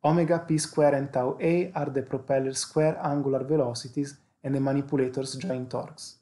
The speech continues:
The robot interaction with the environment, modeled as a rigid contact, is taken into account by complementing the equations of motion with kinematic constraints. The variable F represents the contact forces and moments.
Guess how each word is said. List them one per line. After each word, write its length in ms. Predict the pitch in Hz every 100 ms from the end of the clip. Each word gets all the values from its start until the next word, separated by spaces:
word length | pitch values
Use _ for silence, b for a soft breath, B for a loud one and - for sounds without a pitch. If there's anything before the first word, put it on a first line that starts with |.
| _ _ _ _ _ _ _ _ _ _ _ _ _ _ _ _ _ _ _ _ _
The 80 | 147
robot 260 | 180 185 190
interaction 640 | 170 165 165 - 165 151
with 140 | 147
the 60 | 135
environment, 800 | 135 143 139 135 139 156 165 185
modeled 520 | 160 143 135 135 131
as 160 | 127
a 60 | 127
rigid 360 | 131 123 123 -
contact, 600 | 156 135 - - 147 - _ _ -
is 160 | 156
taken 300 | - 180 180
into 240 | 160 151 170
account 500 | 170 165 160 156 139
by 100 | 135
complementing 760 | 139 143 147 147 147 139 139
the 80 | 135
equations 480 | 139 - 151 147 139
of 120 | 156
motion 480 | 156 135 - 151 151
with 180 | 139 139
kinematic 540 | 151 151 127 123 131
constraints. 760 | - 127 - 123 120 123 - - _ _ _ _ _ -
The 100 | 120
variable 460 | 127 131 127 135
F 300 | - 175 180
represents 560 | 170 156 156 147 139 131
the 140 | 139
contact 400 | 151 127 120 151
forces 440 | - 139 123 - 127
and 120 | 135
moments. 560 | 127 113 117 127 -